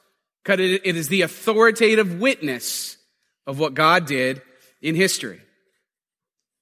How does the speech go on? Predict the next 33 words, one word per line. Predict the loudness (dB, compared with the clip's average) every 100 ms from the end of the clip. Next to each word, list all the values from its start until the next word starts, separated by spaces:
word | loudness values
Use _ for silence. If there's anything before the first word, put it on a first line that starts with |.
| _ _
But | 0 4
there | 6
are | 6
other | 4 4 6
ways | 6 4 4
that | 0 0
we | 0
learn, | 2 2 2 -2 -6
that | -8
we | -4
develop | -2 -2 -2
a | -4
framework | -2 -2 -2 -6 -8
of, | -8 -8
of | -10 -8
God, | -4 -2 -2
tradition. | -2 -2 -2 -4 -6 -8 _ _ _ _ _ _
Let's | -4 0
define | 0 4 2
tradition. | 4 4 4 2 0
Tradition | 2 2 2 2
is | 2 2
that | 2 2 0
which | -4
is | -4
handed | 0 2 2 0
down | 0 2 0
generationally | 0 2 0 0 -4 -4 -4 -6 -18 _
from | -4 0
one | 0 0
to |
the | 2 2
next. | 2 0 -4 -10